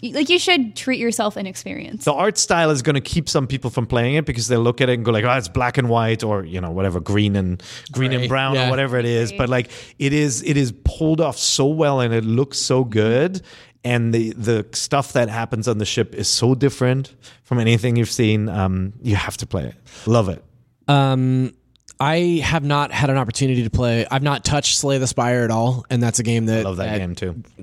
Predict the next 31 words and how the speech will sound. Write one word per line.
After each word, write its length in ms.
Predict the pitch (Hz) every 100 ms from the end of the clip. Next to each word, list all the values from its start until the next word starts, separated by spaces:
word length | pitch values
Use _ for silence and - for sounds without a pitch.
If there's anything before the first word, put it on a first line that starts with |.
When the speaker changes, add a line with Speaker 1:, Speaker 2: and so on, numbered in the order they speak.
| -
Speaker 3:
Yeah, 220 | 139 127
I've 100 | 113
heard 240 | - 139 110
so 220 | - 147
much 160 | 156 131
about. 360 | 117 117 120 - - - -
Um, 520 | 135 131 127 127 127 - _ _ -
I've 220 | 135 117
not 280 | 147 147 -
played 220 | 160 151
enough 260 | 139 131 -
Astral 340 | 123 123 -
Chain. 300 | 131 135 123
I 40 | 123
need 120 | 117
to, 100 | 117 -
like 300 | 110 110 104
you 80 | 120
were 60 |
saying, 220 | 110 113 110
like, 120 | 107
I 60 |
need 100 | 113
to 80 | 113
go 100 | 110
back 240 | 104 107 -
and 140 | 95
play 240 | 117 110
more 300 | 104 101 104
Astral 340 | 98 101 - 104
Chain, 380 | - 104 98